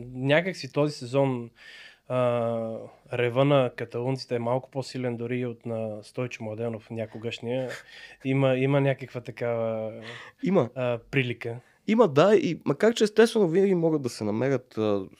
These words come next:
Speaker 2: много грешки в ущърб на Барселона и този сезон, но въпреки това идва малко множко. Идва малко множко, сякаш, а, се побългаряват
Speaker 1: Мгм.
Speaker 2: и, а, големите първенства. А,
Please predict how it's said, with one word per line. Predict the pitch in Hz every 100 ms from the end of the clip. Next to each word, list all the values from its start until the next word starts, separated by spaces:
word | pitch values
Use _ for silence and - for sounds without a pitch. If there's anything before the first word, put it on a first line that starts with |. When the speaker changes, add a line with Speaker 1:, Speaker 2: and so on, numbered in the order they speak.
| - -
Speaker 2:
много | 117 127
грешки | 127 110 - -
в | -
ущърб | - - 104
на | 110
Барселона | 107 101 - 95 90 73 - - - -
и | -
този | 69 123 123
сезон, | 113 82 78 95 - _ - - _ _ _ -
но | 143 135 135 - _ _ _
въпреки | 143 160 156
това | 147 123 143 - _ _ _ -
идва | 160 165
малко | 147 139 120
множко. | 110 101 - - _ - - -
Идва | 127 147 160
малко | 139 135 113
множко, | 113 139 - 165 139 107
сякаш, | 135 143 156 143 -
а, | 123 120 -
се | - 120 113
побългаряват | 123 117 107 110 110 135 127 - - - _
Speaker 1:
Мгм. | 160 147 143 139
Speaker 2:
и, | 135 135 135 127
а, | 104 120
големите | 117 120 139 139 -
първенства. | 117 98 92 - 101 - _ _ _ _ _ _ - 120
А, | 113 107